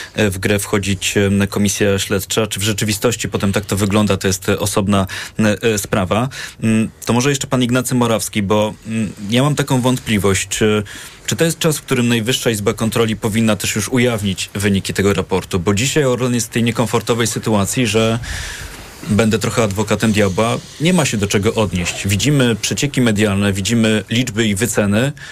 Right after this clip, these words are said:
które kontrastują mocno z tym, e, co wydarzyło się w rzeczywistości. No i Orlen w zasadzie nie ma się od cze-, do czego odnieść, bo nie wiadomo, w jaki sposób powstały,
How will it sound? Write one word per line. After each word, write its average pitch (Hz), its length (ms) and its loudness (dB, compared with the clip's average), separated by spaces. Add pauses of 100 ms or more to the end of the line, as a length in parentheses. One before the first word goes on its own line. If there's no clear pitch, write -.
(220)
które 107 360 0
kontrastują 117 640 0
mocno 101 520 2
z - 100 -6
tym, 98 420 0
e, 101 220 0
co 117 240 0
wydarzyło 104 520 0
się 101 140 -2
w 92 60 -4
rzeczywistości. 101 840 0 (420)
No - 80 -2
i 135 80 4
Orlen 139 220 2
w 131 40 2
zasadzie 131 320 0
nie 143 100 2
ma 110 140 2
się 104 180 0
od 101 120 -2
cze-, 104 200 0
do 104 140 0
czego 110 260 0
odnieść, 113 460 0
bo 107 400 0
nie 113 100 0
wiadomo, 104 320 2
w - 20 2
jaki 113 200 -2
sposób 104 400 -2
powstały, 90 500 -2